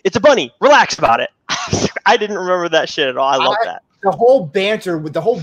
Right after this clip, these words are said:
Speaker 2: bit with the bunny, I love. It goes back and forth. You see him and Pepper going back and forth and, like, side conversations about it. I love that that's kind of a running joke through it all. Big
Speaker 1: Mm-hmm.
Speaker 2: fan of the big bunny.
Speaker 1: Mm-hmm. That, that's a great one. Now, Shime, do you wanna help me out with this one?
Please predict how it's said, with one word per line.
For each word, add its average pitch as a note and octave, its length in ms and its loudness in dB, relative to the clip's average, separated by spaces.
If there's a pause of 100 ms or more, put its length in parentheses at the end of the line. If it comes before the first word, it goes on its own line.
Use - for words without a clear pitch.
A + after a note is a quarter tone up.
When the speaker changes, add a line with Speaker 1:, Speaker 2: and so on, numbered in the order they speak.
Speaker 2:
bit F3+ 300 -8
with E3+ 160 -8
the D#3+ 80 -12
bunny, E3 400 -6
I D#3+ 240 -4
love. C#3 320 -4
It B2+ 80 -16
goes E3+ 220 -8
back D#3 260 -4
and D3+ 160 -14
forth. D3+ 300 -8
You D3+ 80 -12
see F3 200 -14
him E3 300 -6
and D3+ 160 -12
Pepper E3 340 -6
going D#3+ 220 -8
back D3+ 240 -2
and D3 100 -14
forth D#3 200 -4
and, D3+ 80 -12
like, C3+ 120 -10
side D#3+ 380 -6
conversations D#3 720 -6
about D#3 320 0
it. D3+ 160 -6 (260)
I F#3 200 0
love E3+ 320 0
that D3+ 100 -6
that's D3+ 180 -4
kind D3+ 160 -8
of B2+ 60 -10
a C3 60 -12
running C3+ 280 -6
joke B2 280 -8
through A#2 180 -12
it A#2 60 -10
all. A#2 260 -8 (220)
Big A3+ 100 2
Speaker 1:
Mm-hmm. D3 100 -6
Speaker 2:
fan A3+ 140 2
of G3 60 -6
the G3 60 -4
big F#3 180 -8
bunny. G#3 260 -2 (840)
Speaker 1:
Mm-hmm. D3 320 -8 (600)
That, C#3+ 200 0
that's D3+ 260 -2
a - 40 -14
great F3+ 200 0
one. C3 280 -4
Now, D3 440 2
Shime, E3+ 500 -2
do D3 60 -16
you D#3 80 -4
wanna E3+ 180 2
help E3+ 200 0
me E3+ 120 -4
out E3+ 180 0
with F3+ 120 -6
this F#3+ 180 -8
one? A3+ 180 -8